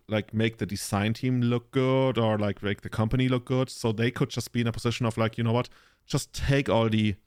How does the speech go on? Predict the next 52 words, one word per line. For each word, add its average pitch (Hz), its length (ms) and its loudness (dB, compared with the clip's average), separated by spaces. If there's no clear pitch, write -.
at 107 80 -2
least 117 200 0
Vintage 117 360 0
and 104 100 2
Legacy 107 340 0
deck 107 220 -2
lists. - 380 -2
We 120 80 2
don't 151 120 2
care. 151 340 2
Like, 101 140 -2
if 117 140 -2
you 123 80 2
want 120 220 2
that, 165 360 -2
if, - 140 -6
if - 140 -4
that 120 180 -2
makes 131 220 -2
you 120 60 -2
play 117 180 0
more 110 200 2
games, 113 420 0
that's - 300 -4
all 127 160 0
good. 120 320 -2
Like, 101 220 -4
let's - 160 -6
do 131 120 2
that. 95 200 -2
We 117 80 -2
don't 127 120 0
care 123 160 2
if 101 100 -2
that 101 200 -4
makes 110 280 0
it 107 100 -10
seem 107 260 0
that, 104 240 -2
oh 117 200 4
yeah, 98 180 2
this 107 220 0
is 98 160 -6
very 113 300 0
much 104 220 0
a 101 40 -2
design 101 340 -2
mistake 98 320 -4
and 95 180 -2
now 104 240 2
it's, - 340 -8
it's - 160 -16